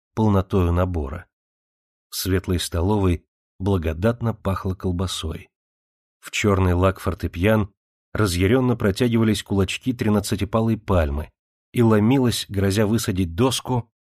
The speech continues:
медная ярь привинченных подсвечников. Поймав взгляд Сережи, скользнувший по туалетно-молочным отливам клеенки, Наташа сказала: "Это от Пашина предшественника. Обстановка вся казенная". Потом, замявшись, прибавила:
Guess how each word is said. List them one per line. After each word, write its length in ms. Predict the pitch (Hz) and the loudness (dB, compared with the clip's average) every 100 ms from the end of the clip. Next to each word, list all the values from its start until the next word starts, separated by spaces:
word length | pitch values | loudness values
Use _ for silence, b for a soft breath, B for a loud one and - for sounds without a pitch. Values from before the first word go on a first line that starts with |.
| _ | _
медная 540 | 98 127 123 110 104 | 2 2 4 2 4
ярь 340 | 90 104 113 - | 4 2 0 -2
привинченных 720 | 117 104 95 95 - 95 - | -2 2 2 0 -2 -4 -2
подсвечников. 800 | 98 - 92 76 92 92 - _ _ _ _ _ _ _ _ - | -4 -2 -4 -4 -8 -12 -18 _ _ _ _ _ _ _ _ 0
Поймав 480 | 101 104 127 127 - | 2 4 4 2 -8
взгляд 460 | 92 87 107 110 - | -6 -2 0 0 0
Сережи, 460 | 98 110 135 98 | 0 0 0 -2
скользнувший 580 | - 95 82 107 98 98 | -2 -2 0 0 0 -4
по 100 | 98 | -2
туалетно-молочным 920 | 98 95 101 98 92 95 95 - 95 - | 0 2 2 2 2 2 0 0 -4 -2
отливам 460 | 107 98 92 87 | -4 -2 0 0
клеенки, 640 | - 101 95 76 - - _ _ _ _ | 0 2 2 0 -4 -18 _ _ _ _
Наташа 340 | 95 104 - | -4 -4 -8
сказала: 580 | 95 - 87 85 71 - _ _ _ _ _ _ | -8 -4 -2 -2 -4 -12 _ _ _ _ _ _
"Это 480 | 131 131 127 123 - | -4 2 4 4 2
от 200 | 123 117 - | -4 -4 0
Пашина 440 | 135 120 123 120 | 0 2 0 0
предшественника. 920 | 131 127 - 113 - 87 76 - 85 _ _ _ _ _ | 0 -2 0 0 0 -8 -10 -14 -20 _ _ _ _ _
Обстановка 560 | 139 120 143 160 165 117 | -8 -2 0 0 0 -2
вся 220 | - 143 | -2 -2
казенная". 680 | 135 107 92 76 78 85 - _ _ _ _ _ _ | 0 2 2 0 -4 -8 -14 _ _ _ _ _ _
Потом, 400 | 98 143 143 - | -2 2 0 -2
замявшись, 640 | 95 95 95 117 - 101 | -4 0 0 0 -4 -10
прибавила: 680 | - 107 98 85 71 73 73 | -6 -6 -2 -2 -2 -6 -10